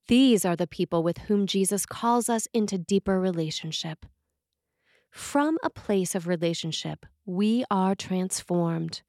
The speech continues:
We are made into the new creation that God wishes for us,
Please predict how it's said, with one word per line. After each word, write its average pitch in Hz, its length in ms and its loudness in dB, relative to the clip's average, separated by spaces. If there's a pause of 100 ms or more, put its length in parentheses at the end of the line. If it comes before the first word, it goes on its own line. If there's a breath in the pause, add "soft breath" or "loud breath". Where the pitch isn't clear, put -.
(380 loud breath)
We 277 520 6
are 190 220 4
made 208 540 4
into 220 340 2
the 196 140 4
new 208 280 4
creation 214 800 -2
that 196 220 -4
God 220 380 0
wishes 196 480 0
for - 180 -6
us, 170 400 -4